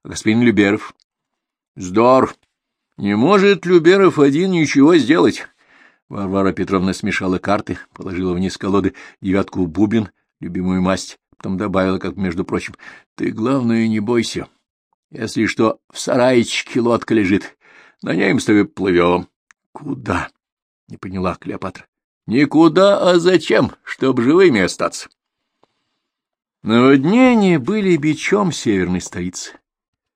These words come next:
Начиналось все с юго-западного ветра, который дул с залива. Если ветер был сильный и продолжительный, он нагонял в устье Невы так много морской воды, что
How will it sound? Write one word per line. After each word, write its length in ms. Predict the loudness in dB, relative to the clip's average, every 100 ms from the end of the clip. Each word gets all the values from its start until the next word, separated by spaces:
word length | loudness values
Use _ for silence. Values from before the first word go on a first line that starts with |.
| _ _ -8
Начиналось 640 | -6 -4 -2 0 2 2
все 320 | 0 2 2
с 160 | 2 -2
юго-западного 800 | 0 0 0 -2 -4 -4 0 2
ветра, 480 | 4 4 4 -2 -10
который 300 | -10 -6 -2
дул 180 | -2
с 60 | -2
залива. 340 | -2 -2 -4 -8 _ _ _ _ _ _ _
Если 320 | -12 -10 -4
ветер 320 | 0 0 0 0
был 160 | 0
сильный 560 | -2 -2 0 0 -2 -6 _ -18
и 80 |
продолжительный, 720 | -12 -6 -4 0 0 0 -10 -12 -16 _ _ _ _
он 80 | -12
нагонял 340 | -6 -2 -2
в 80 | 0
устье 400 | 0 -2 -4 -4
Невы 300 | 0 2 2
так 320 | 0 -4 -4
много 260 | -4 -2 0
морской 400 | -2 -2 -4 -2
воды, 380 | 0 2 2 2
что 300 | -2 -4